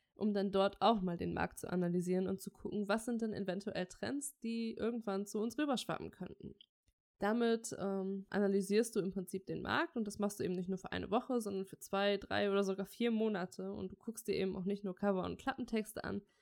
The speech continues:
sondern du liest auch ein paar Bücher, die in deinem Genre gut laufen, um herauszufinden, was denn eigentlich gerade gewollt wird. Und wenn du das machst, dann wird sich mit diesem neuen Wissen, was du dir da erarbeitest, wahrscheinlich sehr bald eine Idee formen, von der du schon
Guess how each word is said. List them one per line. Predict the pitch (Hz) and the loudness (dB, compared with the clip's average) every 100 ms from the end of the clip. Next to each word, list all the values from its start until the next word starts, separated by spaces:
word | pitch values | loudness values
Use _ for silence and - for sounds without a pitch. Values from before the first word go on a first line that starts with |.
| _ _ | _ _
sondern | - 208 196 | 2 4 4
du | 196 | 2
liest | 190 247 254 - | 2 2 2 -6
auch | 180 | -4
ein | 185 | -4
paar | 185 190 | -4 -4
Bücher, | 185 175 185 175 | -4 -4 -4 -4
die | 165 | -2
in | 180 | -2
deinem | 175 175 175 | 0 0 0
Genre | 175 175 180 | -2 -2 -4
gut | 190 185 | -6 -4
laufen, | 175 180 196 208 | -2 -2 -2 -4
um | 196 | 0
herauszufinden, | 196 202 220 214 - 208 - 208 202 | 2 2 2 -4 0 0 0 -4 0
was | 214 | -2
denn | 240 202 | 0 -2
eigentlich | 185 190 185 | -4 -6 -8
gerade | - - 180 | -6 -6 -4
gewollt | 185 170 165 - | -4 -4 -6 -6
wird. | 175 - - _ _ _ _ | -12 -12 -16 _ _ _ _
Und | 208 190 190 190 190 | -2 0 0 -2 -2
wenn | 202 | 0
du | 220 | 2
das | 262 269 | 2 2
machst, | 220 233 - - - - 240 | 2 2 -2 -10 -10 -6 -2
dann | 247 240 247 247 247 247 202 | 0 0 -2 -2 0 -2 2
wird | 277 294 - | 2 2 -2
sich | 254 233 | -6 -4
mit | 220 | -2
diesem | 226 220 | 0 2
neuen | 208 247 240 196 | 2 4 2 2
Wissen, | 262 220 185 | 0 0 -2
was | 180 - | -4 -6
du | |
dir | 156 170 | -6 -4
da | - | -2
erarbeitest, | - - - 190 226 226 226 208 | -2 -4 0 4 4 2 -2 -2
wahrscheinlich | - 233 233 | 0 0 2
sehr | 226 233 | 4 4
bald | 214 202 | 4 2
eine | - 190 | 2 0
Idee | - 175 185 | 0 2 0
formen, | - 202 196 202 | 2 0 0 0
von | 202 202 | -2 -2
der | 196 | -2
du | 202 | -4
schon | - - | -6 -8